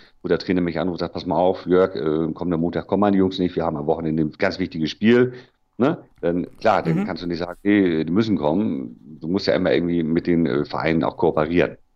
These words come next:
Speaker 1: So, und dann bleiben die halt weg, aber so im Schnitt sind wir, dass wir also spielfähig sind, dass wir also mindestens acht Feldspieler haben und eigentlich immer zwei Torhüter.
Speaker 2: Okay, das sind ja
Speaker 1: Dass
Speaker 2: wirklich
Speaker 1: man
Speaker 2: gute
Speaker 1: arbeiten
Speaker 2: Bedingungen.
Speaker 1: kann und dann noch spielen kann, ne?
Speaker 2: Ja.
Speaker 1: Denn das
Speaker 2: Und,
Speaker 1: wollen die ja.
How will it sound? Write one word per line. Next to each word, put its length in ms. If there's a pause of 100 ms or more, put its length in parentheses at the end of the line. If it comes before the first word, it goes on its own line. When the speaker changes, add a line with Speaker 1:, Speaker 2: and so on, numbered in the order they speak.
(320)
Speaker 1:
So, 160
und 160
dann 560
bleiben 260
die 140
halt 220
weg, 160
aber 180
so 100
im 100
Schnitt 360 (100)
sind 240
wir, 360 (340)
dass 260
wir 200
also 160
spielfähig 480
sind, 100
dass 120
wir 40
also 140
mindestens 360
acht 160
Feldspieler 540
haben 140
und 80
eigentlich 180
immer 160
zwei 200
Torhüter. 420 (720)
Speaker 2:
Okay, 280
das 180
sind 100
ja 20
Speaker 1:
Dass 60
Speaker 2:
wirklich 200
Speaker 1:
man 60
Speaker 2:
gute 120
Speaker 1:
arbeiten 120
Speaker 2:
Bedingungen. 360
Speaker 1:
kann 200
und 420
dann 100
noch 100
spielen 340
kann, 260
ne? 140
Speaker 2:
Ja. 160 (960)
Speaker 1:
Denn 80
das 160
Speaker 2:
Und, 0
Speaker 1:
wollen 160
die 80
ja. 80